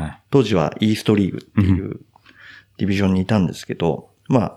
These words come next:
Speaker 2: トップリーグに二千七年に上がってすぐに落ちてしまったんですけど、やっぱ強化していこうと、ラグビーを頑張っていこうっていうふうに、
Speaker 1: うん。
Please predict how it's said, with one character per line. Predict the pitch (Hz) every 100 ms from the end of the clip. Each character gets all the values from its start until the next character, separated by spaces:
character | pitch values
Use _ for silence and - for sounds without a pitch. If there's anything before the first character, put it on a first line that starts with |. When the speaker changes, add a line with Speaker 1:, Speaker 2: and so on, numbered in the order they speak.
| -
Speaker 2:
ト | 120
ッ |
プ | 165
リ |
ー | 147
グ |
に | 95
二 | 92
千 | 92 101
七 | 87 85
年 | 78 67
に | -
上 | 76
が | 80
っ |
て | -
す | - 87
ぐ |
に | 80
落 | -
ち | - -
て |
し | -
ま | -
っ |
た | -
ん | -
で |
す | -
け | - - - - - -
ど、 | -
や |
っ | -
ぱ | _ _ -
強 | 175
化 | 135 110
し |
て | 113
い |
こ | 113
う | 110
と、 | - - 123
ラ | 127
グ | 135
ビ | 104
ー | 95
を | - - _ _ _ _ _ _ _ _ -
頑 | 104
張 | 123
っ |
て | -
い | 104
こ | 117
う | 110 -
っ |
て | 101
い |
う |
ふ | 92 101
う |
に、 | 92
Speaker 1:
う |
ん。 | 85